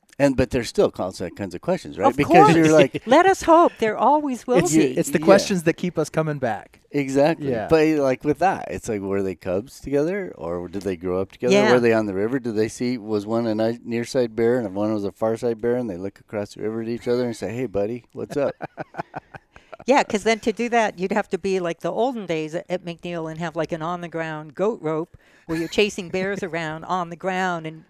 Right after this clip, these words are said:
Speaker 2: darting 'em and tagging them so that, and then you wouldn't see them at the fall so much,
Speaker 3: Derek
Speaker 2: I
Speaker 3: had a
Speaker 2: think.
Speaker 3: couple studies about that, or a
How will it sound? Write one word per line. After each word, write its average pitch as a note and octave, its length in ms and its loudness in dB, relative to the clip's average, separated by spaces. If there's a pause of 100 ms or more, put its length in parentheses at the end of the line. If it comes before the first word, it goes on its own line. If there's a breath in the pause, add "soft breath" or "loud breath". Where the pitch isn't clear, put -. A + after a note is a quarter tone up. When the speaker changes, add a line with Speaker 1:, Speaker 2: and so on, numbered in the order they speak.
Speaker 2:
darting F#3 460 2
'em F3 300 -4
and E3+ 320 -12
tagging F3+ 460 -4
them F3 340 -8
so F3 240 -6
that, E3+ 180 -10 (480 loud breath)
and F3 160 -8
then F3+ 140 -4
you E3+ 100 -6
wouldn't E3 320 -10 (100)
see - 220 -12
them D#3+ 160 -10
at D3+ 80 -16
the E3+ 80 -14
fall E3+ 300 -8
so - 140 -16
much, D3 100 -6
Speaker 3:
Derek F#3+ 240 4
Speaker 2:
I - 40 -6
Speaker 3:
had D#3+ 120 2
a C#3 40 -2
Speaker 2:
think. C#3+ 80 -8
Speaker 3:
couple A#2+ 460 -2
studies A2 400 -4
about G2+ 280 -8
that, F#2 260 -10 (280)
or D3 160 0
a C#3+ 60 4